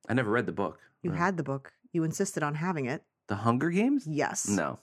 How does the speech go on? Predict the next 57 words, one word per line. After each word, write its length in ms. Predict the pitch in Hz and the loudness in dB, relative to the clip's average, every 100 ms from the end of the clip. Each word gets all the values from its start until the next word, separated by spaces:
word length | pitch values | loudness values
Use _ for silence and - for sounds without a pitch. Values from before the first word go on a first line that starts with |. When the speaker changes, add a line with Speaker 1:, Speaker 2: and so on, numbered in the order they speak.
| - | -6
Speaker 1:
no. 80 | - | 0
Speaker 2:
Yes. 440 | 160 85 - - - | 2 0 -4 -4 4
Speaker 1:
I 40 | |
Speaker 2:
And 80 | 127 | 6
Speaker 1:
have 140 | 180 147 | 6 4
books 180 | 165 | 0
that 160 | - 139 | 2 2
are 60 | 117 | 4
just 260 | 123 127 | 0 -2
as 80 | 101 | 0
bad, 360 | - 120 92 - | 6 6 6 2
but 120 | 95 | 2
I've 240 | 101 104 | 4 2
never 180 | 104 202 | 2 4
Speaker 2:
No, 140 | 202 | 4
Speaker 1:
had 100 | 208 | 4
Speaker 2:
you 100 | 175 | 4
Speaker 1:
the 40 | 170 | 2
Speaker 2:
got 200 | 175 180 | 2 2
Speaker 1:
Hunger 20 | |
Games. 80 | 175 | 0
Speaker 2:
Hunger 260 | 170 170 156 | 0 0 -2
Games 580 | 139 117 - 139 - - _ - | -2 -4 -8 -12 -14 -18 _ -6
Speaker 1:
Oh. 40 | 170 | -2
Speaker 2:
before 280 | 175 185 175 | 0 0 2
we 140 | 170 | 2
saw 400 | 165 165 156 151 | 0 0 0 0
the 220 | - 160 | -2 -2
movie. 580 | 160 160 170 202 226 240 | 0 0 0 -2 -4 -6
You 140 | 180 160 | -6 -6
s-, 160 | - | -6
you 200 | - 160 | -6 -4
got 200 | 147 151 | 0 0
it 80 | 156 | 0
at 140 | 151 135 | -2 -2
Marshall's. 800 | 143 139 147 143 123 139 - - | 0 0 0 -2 -4 -4 -8 -14
It 140 | - | -10
was, 160 | 151 139 | -8 -2
like, 320 | 143 139 - _ | 0 -2 -6 _
three 240 | - 156 151 | -2 0 2
dollars, 500 | 139 139 139 - 135 | 2 2 0 -4 -4
and 100 | 139 | -2
you 60 | |
were 100 | 139 | 0
like, 220 | 139 - - | 2 0 0
"I'm 180 | 165 170 | 0 0
gonna 160 | 180 | 0
get 260 | 170 170 - | 2 0 0
this." 320 | 131 131 - | -4 -2 0
Speaker 1:
Oh, 100 | 107 | 2
really? 220 | 95 98 | 2 2
Speaker 2:
And 200 | 127 147 | 0 -2
you 60 | 139 | -2
Speaker 1:
Hmm. 60 | |
Speaker 2:
never 180 | 135 123 | 0 0
read 160 | 123 117 | -2 -6
it. 140 | - | -8